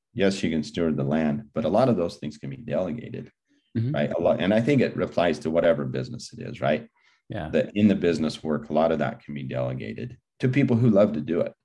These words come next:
Speaker 1: There's people who
Speaker 2: Yeah.
Speaker 1: love to come and irrigate and build fence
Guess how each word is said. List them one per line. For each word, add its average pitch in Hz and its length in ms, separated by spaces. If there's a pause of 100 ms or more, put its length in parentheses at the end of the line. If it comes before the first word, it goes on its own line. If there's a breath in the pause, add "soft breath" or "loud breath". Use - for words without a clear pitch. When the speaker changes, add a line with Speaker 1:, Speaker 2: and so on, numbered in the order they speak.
(160)
Speaker 1:
There's - 100
people 110 260
who 85 80
Speaker 2:
Yeah. 73 100
Speaker 1:
love 76 220
to - 80 (120)
come 69 140
and 67 300
irrigate 65 580
and 65 140
build 65 240
fence - 440